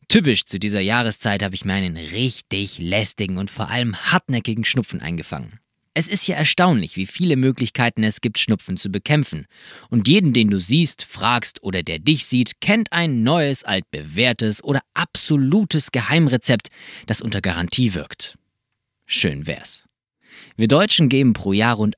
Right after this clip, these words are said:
eins Komma fünf Milliarden Euro für Erkältungsmittel aus. Ständig auf der Suche nach einem Mittel, das uns so schnell und einfach wie möglich gesund macht. Aber wenn eines von denen wirklich helfen würde, hätte sich das wohl längst rumgesprochen.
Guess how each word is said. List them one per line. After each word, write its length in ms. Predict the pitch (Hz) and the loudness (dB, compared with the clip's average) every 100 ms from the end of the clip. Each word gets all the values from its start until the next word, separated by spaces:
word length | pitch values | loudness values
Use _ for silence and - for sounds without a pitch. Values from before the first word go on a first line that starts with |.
| - | -2
eins 300 | 135 151 - | 0 0 0
Komma 260 | 123 107 | 0 0
fünf 320 | 95 123 127 104 | 0 2 2 2
Milliarden 460 | 92 98 104 95 | 2 2 2 -2
Euro 320 | - 95 95 92 | -2 -2 0 -4
für 160 | - | -4
Erkältungsmittel 840 | 90 92 - 92 80 - 80 90 - | -4 -4 -4 -2 -4 -6 -8 -8 -12
aus. 300 | - - - | -12 -12 -12
Ständig 460 | - 147 214 220 139 | -4 2 4 4 4
auf 120 | 139 | 0
der 140 | 127 104 | 2 2
Suche 280 | 160 180 | 2 2
nach 160 | 139 117 | 0 0
einem 280 | 107 117 107 | 2 4 4
Mittel, 280 | 143 151 117 - - | 4 4 2 -4 -12
das 160 | - 117 | -6 -4
uns 120 | 160 | -2
so 100 | 180 | 0
schnell 560 | 165 - 117 139 196 220 | 2 2 2 4 4 4
und 180 | 127 - | 0 -2
einfach 460 | - 175 185 151 117 | -2 0 0 0 2
wie 100 | 117 | 6
möglich 400 | 110 110 110 - | 6 6 0 -2
gesund 340 | 135 113 90 | 0 0 -2
macht. 380 | - - - - _ _ _ _ | -8 -16 -16 -18 _ _ _ _
Aber 200 | 110 113 | 0 4
wenn 160 | 117 - | 2 2
eines 320 | 170 196 - | 2 4 2
von 160 | 107 98 | 2 4
denen 380 | 131 110 95 | 4 4 4
wirklich 400 | 147 240 170 - | 4 4 2 0
helfen 360 | 220 269 127 110 | 2 2 2 2
würde, 260 | 107 98 90 _ - _ _ | 4 2 -2 _ -20 _ _
hätte 180 | - 113 | -2 0
sich 160 | 98 92 | 0 0
das 180 | 90 - | -2 -2
wohl 140 | 90 | 0
längst 320 | 90 101 - | 2 0 -2
rumgesprochen. 640 | 82 69 - - - - | -6 -6 -6 -10 -14 -18